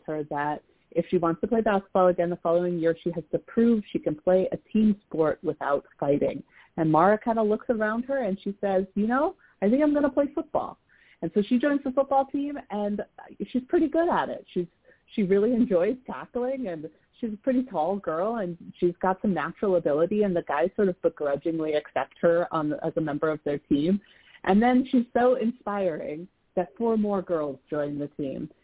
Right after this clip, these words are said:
and they're looking to Mara as, as the leader of some sort of movement to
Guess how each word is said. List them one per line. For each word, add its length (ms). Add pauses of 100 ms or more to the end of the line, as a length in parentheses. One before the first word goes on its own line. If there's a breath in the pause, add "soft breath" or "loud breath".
and 140
they're 80
looking 300
to 40
Mara 420
as, 120 (420)
as 200
the 100
leader 400
of 240
some 200
sort 160
of 140 (380 soft breath)
movement 640
to 140